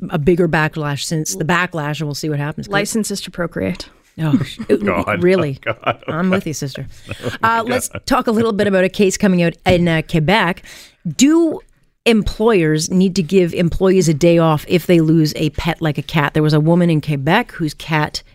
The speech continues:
Speaker 1: Juliet, died, and she wanted a day off. The company said, "Sorry, we can't do that."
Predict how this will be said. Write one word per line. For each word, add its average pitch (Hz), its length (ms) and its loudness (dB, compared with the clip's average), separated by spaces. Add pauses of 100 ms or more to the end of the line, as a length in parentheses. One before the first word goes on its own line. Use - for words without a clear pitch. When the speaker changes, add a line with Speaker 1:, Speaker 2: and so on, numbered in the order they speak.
Speaker 1:
Juliet, 170 680 2
died, 175 460 2 (520)
and 147 300 2
she 156 340 2
wanted 151 380 2
a 151 40 -2
day 147 140 2
off. 165 260 2
The - 80 -2
company 151 320 0
said, 143 220 -2
"Sorry, 156 340 2
we 160 100 2
can't 147 260 0
do 147 160 2
that." 185 260 2